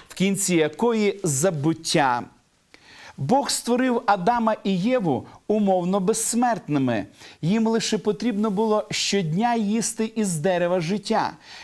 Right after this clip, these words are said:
Якби вони зберегли послух божественній волі, то ніколи б не померли. Вони згрішили і цим втратили право на вічне життя. В результаті непослуху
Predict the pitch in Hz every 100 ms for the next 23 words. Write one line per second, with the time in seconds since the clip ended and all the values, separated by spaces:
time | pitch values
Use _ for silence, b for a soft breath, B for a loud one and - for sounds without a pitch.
0 | - 170 185 277 277 262 196 156 208 233
1 | 220 240 - - 214 - 170 156 139 196
2 | 170 190 - - 156 151 151 254 262 156
3 | 104 B B B - 262 233 220 - 269
4 | 269 196 190 220 226 214 220 240 233 175
5 | 135 110 - B B - 139 190 208 156
6 | 180 180 - 165 160 190 196 B B -
7 | 185 - 247 226 - 247 247 240 208 196
8 | 202 202 226 208 202 180 156 185 - 165
9 | 170 143 170 - 151 110 - B B B
10 | - 165 190 208 185 226 208 180 175 175
11 | 202 247 240 202 202 202